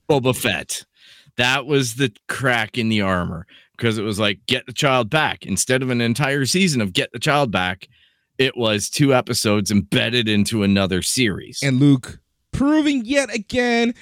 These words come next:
Speaker 2: he is literally the worst teacher in all of galaxies far and near away.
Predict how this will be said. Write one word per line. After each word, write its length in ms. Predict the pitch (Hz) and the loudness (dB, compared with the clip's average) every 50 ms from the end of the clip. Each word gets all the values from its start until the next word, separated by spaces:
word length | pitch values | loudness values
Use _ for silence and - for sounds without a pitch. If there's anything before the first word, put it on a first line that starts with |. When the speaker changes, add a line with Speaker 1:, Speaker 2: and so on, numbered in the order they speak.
| - _ | -20 _
Speaker 2:
he 260 | - 196 220 233 240 | -6 -4 -4 -2 -2
is 180 | 247 202 196 | -2 -4 -4
literally 880 | 220 262 269 269 285 294 294 294 302 311 311 311 294 277 269 269 269 262 | -6 -8 -6 -6 -4 -4 -2 -2 -2 -2 -2 -2 -2 0 -2 -2 -2 -2
the 160 | 262 247 247 240 | -2 -2 -4 -2
worst 420 | 233 226 233 233 233 208 - - | 0 0 0 2 0 -2 -4 -6
teacher 640 | - - 214 208 208 - - - 208 208 208 196 - - - - - - _ - | -4 -2 0 0 0 -2 -2 -2 0 0 0 0 -2 -6 -18 -20 -20 -20 _ -4
in 220 | 170 180 185 185 | 0 0 0 0
all 400 | - - 175 185 180 180 185 185 | -2 -2 0 2 2 4 4 2
of 220 | 185 165 143 117 _ | 0 0 -2 -6 _
galaxies 720 | - 180 160 160 165 160 160 143 - - - 165 160 143 - | -2 0 0 0 0 0 -2 -4 -4 -6 -4 -4 -4 -4 -6
far 480 | - - - 147 139 147 156 151 143 139 | -10 -8 -6 -4 -2 0 0 -2 -2 -2
and 200 | 143 135 120 117 | -2 0 0 0
near 260 | 123 123 120 123 123 | 0 0 0 -2 -2
away. 480 | - 117 110 107 101 95 87 78 - | -2 0 0 2 2 2 0 -2 -4